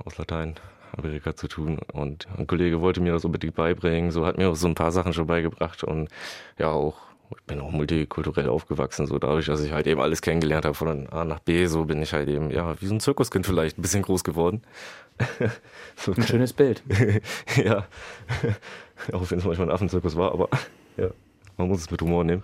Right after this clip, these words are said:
Speaker 2: Ja, mit ein paar Tigern auch, ne? Und ein paar Löwen.
Speaker 1: Ja, nicht nur ein paar. <laughs> Ja.
Speaker 2: Die auch mal ohne Gitter
Speaker 1: Jo, schon einige,
Speaker 2: geschnappt
Speaker 1: einiges.
Speaker 2: haben
Speaker 1: Genau,
Speaker 2: nach dir.
Speaker 1: richtig. Einiges hinter mir. Passiert.
Speaker 2: Dann warst du bei deiner Mom, dann
Speaker 1: Genau.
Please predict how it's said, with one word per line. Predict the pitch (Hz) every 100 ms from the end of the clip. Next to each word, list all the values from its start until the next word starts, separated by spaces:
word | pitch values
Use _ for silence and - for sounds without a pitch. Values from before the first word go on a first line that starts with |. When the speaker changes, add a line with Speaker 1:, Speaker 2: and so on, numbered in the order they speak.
| -
Speaker 2:
Ja, | 143 120
mit | 104 104
ein | 113
paar | 123
Tigern | 113 156 139 107
auch, | 98 98
ne? | 113 123 - _
Und | -
ein | 104
paar | 120
Löwen. | 123 123 107 - _ - -
Speaker 1:
Ja, | 117 123
nicht | 113 98
nur | 87
ein | 80
paar. | 78 80 113 147 131 147 123 -
<laughs> |
Ja. | 82 85 - - _ -
Speaker 2:
Die | 69
auch | 101
mal | 123 113
ohne | 123 113
Gitter | 110 107 101 98 - - - - - _ _
Speaker 1:
Jo, | 87 82 73
schon | - 80
einige, | 67 71 73 71 73 - -
Speaker 2:
geschnappt | 78 92 104 117
Speaker 1:
einiges. |
Speaker 2:
haben | 98 95 95 -
Speaker 1:
Genau, | 107 98 80
Speaker 2:
nach |
dir. | 78 92
Speaker 1:
richtig. | 80 - -
Einiges | 113 78 80 71
hinter | 76 76
mir. | 71 - _ _
Passiert. | - 104 95 73 - _ _ _ _ _
Speaker 2:
Dann | - 151
warst | 156
du | 160
bei |
deiner | 147 135 120
Mom, | 123 175 220 220 - -
dann | 147 143
Speaker 1:
Genau. | 147